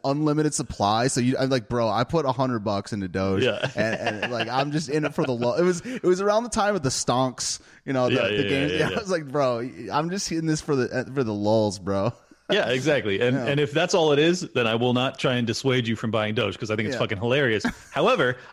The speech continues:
Speaker 2: I would also advise Bitcoin over Doge.
Speaker 1: Yes,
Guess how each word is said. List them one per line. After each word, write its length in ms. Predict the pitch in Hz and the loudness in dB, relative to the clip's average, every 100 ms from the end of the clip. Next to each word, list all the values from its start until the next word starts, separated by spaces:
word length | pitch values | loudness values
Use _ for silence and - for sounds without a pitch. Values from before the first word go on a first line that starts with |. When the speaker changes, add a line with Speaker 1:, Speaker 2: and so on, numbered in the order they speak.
| - | -2
Speaker 2:
I 120 | 143 | 2
would 160 | 160 160 | 4 6
also 340 | 175 - 151 | 4 4 4
advise 440 | 127 127 117 107 | 4 4 2 2
Bitcoin 400 | 98 127 120 107 | 0 -2 0 -2
over 180 | 98 95 | -2 -4
Doge. 340 | 92 80 - - | -6 -8 -12 -4
Speaker 1:
Yes, 380 | 113 98 85 | 0 2 0